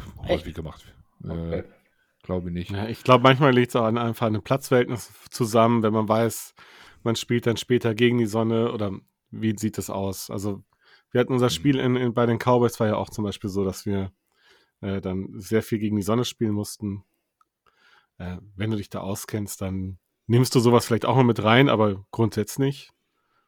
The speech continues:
Speaker 3: muss ich auch sagen, erstmal den Ball abgeben.
Speaker 2: Ja, Ball abgeben, stoppen, dann haben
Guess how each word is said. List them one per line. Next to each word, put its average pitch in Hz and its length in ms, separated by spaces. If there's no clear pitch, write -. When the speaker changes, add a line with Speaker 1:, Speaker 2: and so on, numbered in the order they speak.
Speaker 3:
muss 101 100
ich 110 60
auch 135 120
sagen, 95 300
erstmal 117 500
den 110 120
Ball 113 180
abgeben. 107 480
Speaker 2:
Ja, 82 140
Ball 92 160
abgeben, 131 580
stoppen, 113 580
dann 113 260
haben 110 400